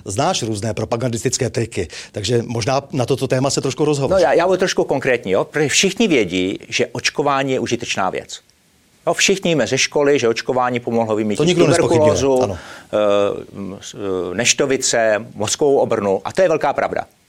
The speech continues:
Speaker 2: Ale v kontextu s očkováním, eh, dnešním se už nemluví o tom, že očkování proti způsobiteli t-, této nemoci moc smyslu nedává, protože ten způsobitel se proměňuje.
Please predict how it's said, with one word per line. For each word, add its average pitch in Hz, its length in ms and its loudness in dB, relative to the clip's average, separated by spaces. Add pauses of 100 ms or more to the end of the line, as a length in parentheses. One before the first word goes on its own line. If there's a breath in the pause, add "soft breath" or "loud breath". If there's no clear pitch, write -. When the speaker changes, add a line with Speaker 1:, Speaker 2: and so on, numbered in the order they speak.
(920 soft breath)
Speaker 2:
Ale 120 200 0
v - 80 -6
kontextu 156 680 0
s - 280 0 (640 loud breath)
očkováním, 139 840 0
eh, 90 220 -2
dnešním 120 560 -2 (320)
se - 180 -2
už - 160 -2
nemluví 185 400 2
o 113 100 0
tom, 170 180 0
že 147 100 2
očkování 156 600 0
proti 143 300 -2
způsobiteli 147 680 0
t-, 135 160 0
této 139 320 0
nemoci 127 340 0
moc 127 160 -4
smyslu 139 300 -4
nedává, 90 580 0 (320 loud breath)
protože 170 240 4
ten 123 180 -2
způsobitel 135 760 0 (120)
se - 160 -4
proměňuje. 139 720 2